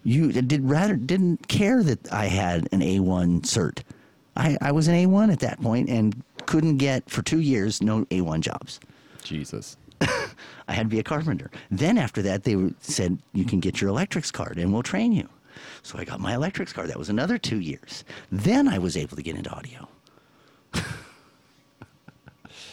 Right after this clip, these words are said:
Speaker 1: Just crazy stuff, the way it's changed now. People just
Speaker 2: Yeah.
Speaker 1: come in.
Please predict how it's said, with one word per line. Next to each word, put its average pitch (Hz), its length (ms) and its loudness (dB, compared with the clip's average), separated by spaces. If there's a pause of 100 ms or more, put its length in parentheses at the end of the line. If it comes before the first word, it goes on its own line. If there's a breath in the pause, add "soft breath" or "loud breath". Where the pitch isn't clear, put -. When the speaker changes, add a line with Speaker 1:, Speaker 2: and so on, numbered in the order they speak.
(280 loud breath)
Speaker 1:
Just - 240 -2
crazy 113 400 2
stuff, - 340 0
the 127 100 2
way 104 220 4
it's 92 340 0
changed 117 320 2
now. 151 180 4
People 131 320 0
just 123 180 2
Speaker 2:
Yeah. 135 40 2
Speaker 1:
come 120 140 4
in. 127 200 4